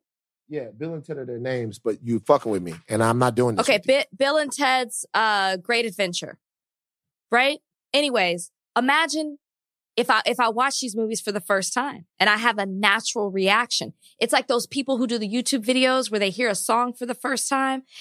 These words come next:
Speaker 2: and they, and they get their natural reaction. This is a thing. I don't know why Watchables doesn't exist.
Speaker 1: Watch, no,
Speaker 2: There are a
Speaker 1: it
Speaker 2: lot of
Speaker 1: doesn't,
Speaker 2: people out
Speaker 1: no.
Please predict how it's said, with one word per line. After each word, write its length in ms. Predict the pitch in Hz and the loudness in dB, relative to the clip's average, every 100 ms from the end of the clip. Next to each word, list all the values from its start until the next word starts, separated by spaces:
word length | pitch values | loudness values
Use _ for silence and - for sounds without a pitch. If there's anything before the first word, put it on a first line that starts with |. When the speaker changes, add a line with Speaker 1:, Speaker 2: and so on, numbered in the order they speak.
| - | -2
Speaker 2:
and 140 | 202 | 2
they, 160 | 214 214 | 2 0
and 140 | 220 | -2
they 100 | 220 208 | 0 -2
get 300 | 175 240 240 | -2 -2 0
their 120 | 202 | -2
natural 400 | 214 233 - 233 | 0 0 0 0
reaction. 340 | 226 226 - | 0 0 -4
This 100 | 262 | -6
is 60 | 381 | -4
a 60 | 208 | -2
thing. 300 | 214 240 180 | -2 0 2
I 40 | |
don't 80 | 226 | 2
know 100 | 202 | 4
why 160 | 180 | 2
Watchables 500 | 185 170 170 165 165 165 | 2 0 -2 -4 -4 -2
doesn't 240 | 160 156 | -4 -4
exist. 520 | 143 185 226 - - _ _ _ _ _ - | -8 -8 -8 -10 -16 _ _ _ _ _ 0
Speaker 1:
Watch, 340 | 135 143 - | 2 2 0
no, 140 | 170 175 | 2 4
Speaker 2:
There 100 | 190 | 6
are 20 | |
a 20 | |
Speaker 1:
it 40 | |
Speaker 2:
lot 80 | 208 | 4
of 40 | 165 | 4
Speaker 1:
doesn't, 140 | 156 | 4
Speaker 2:
people 120 | - 240 | 2 0
out 120 | |
Speaker 1:
no. 60 | 262 | 2